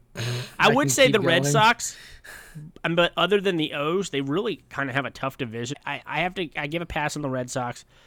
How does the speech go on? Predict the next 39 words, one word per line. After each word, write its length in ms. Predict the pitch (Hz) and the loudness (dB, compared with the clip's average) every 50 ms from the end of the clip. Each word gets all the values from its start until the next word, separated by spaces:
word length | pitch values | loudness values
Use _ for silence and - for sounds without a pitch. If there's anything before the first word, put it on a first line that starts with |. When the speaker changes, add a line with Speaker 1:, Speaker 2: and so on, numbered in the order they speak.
| - - - - | -20 -18 -10 -6
Speaker 2:
but 120 | 139 135 | -4 -2
I 40 | 156 | -2
have 100 | 175 208 | -4 -4
to 60 | 196 | -4
say 160 | 170 - 180 160 | -2 2 2 2
my 200 | 151 151 147 143 | 4 4 2 0
personal 800 | - - - - - 131 131 - - 156 151 147 147 151 151 139 _ - - | 0 -4 -6 -2 0 0 0 0 -2 -2 -2 0 -2 -2 -4 -6 _ -16 -14
worst 480 | 143 135 127 127 131 139 147 - - | -10 -6 -6 -4 -4 -4 -6 -6 -2
right 180 | 165 156 151 151 | -2 -2 0 0
now 360 | 156 151 151 151 151 156 151 _ - - - - - _ - - | -2 -4 -4 -4 -6 -8 -10 _ -20 -20 -20 -20 -20 _ -14 -6
is 340 | - 151 151 143 131 123 - - | 0 2 2 2 2 0 -6 -10
the 100 | 123 113 | -14 -12
Phillies. 400 | - 131 117 107 104 101 - - | -10 -10 -10 -10 -12 -14 -10 -4
They 100 | 147 196 | -2 -2
were 100 | 233 190 | -2 -2
forty-seven 540 | - - 170 180 185 175 - 185 170 170 | -2 0 0 0 0 0 0 0 0 0
and 100 | 160 143 | -2 -2
forty-three 380 | - 156 151 139 135 - 143 139 | -2 -2 -4 -4 -4 -4 -4 -4
at 80 | 131 135 | -4 -4
the 80 | 123 117 | -6 -6
All-Star 360 | 110 117 - - - 110 101 | -6 -6 -8 -6 -8 -8 -8
break. 380 | 95 107 98 85 - _ - _ _ _ _ _ _ _ _ _ _ _ _ _ _ _ _ - | -10 -12 -14 -14 -16 _ -20 _ _ _ _ _ _ _ _ _ _ _ _ _ _ _ _ -4
They 80 | 156 160 | -2 0
have 160 | 175 185 160 | 0 2 2
one 140 | 170 196 202 | 2 2 2
of 60 | 185 | 0
the 60 | 165 | -2
largest 500 | 147 143 147 165 190 196 202 214 185 - | -2 0 2 2 2 2 0 -2 -2 0
names 420 | 156 151 156 156 160 170 175 147 156 | 0 2 2 4 4 2 2 0 0
of 140 | 139 123 | 0 0
this 180 | 131 143 135 - | 0 0 -2 -2
generation. 800 | - - 135 139 147 135 123 120 123 127 - - 196 208 202 - _ _ _ _ _ _ _ _ _ _ _ _ | -2 -4 -2 0 0 -2 -2 -2 -2 -2 -2 -2 -2 -4 -4 -8 _ _ _ _ _ _ _ _ _ _ _ _
They 120 | - 165 | 0 0
play 360 | 156 - - 175 185 208 240 247 | 0 0 2 4 6 8 8 8
in 60 | 240 208 | 8 6
a 60 | 170 | 2
fairly 460 | - - 185 185 196 202 202 196 185 | 2 4 6 6 6 6 6 4 4
weak 300 | 151 143 156 185 185 185 | 6 6 6 4 4 0
division. 560 | 151 143 139 143 139 139 135 127 107 85 - | -4 -2 2 4 4 4 4 2 -2 -6 -12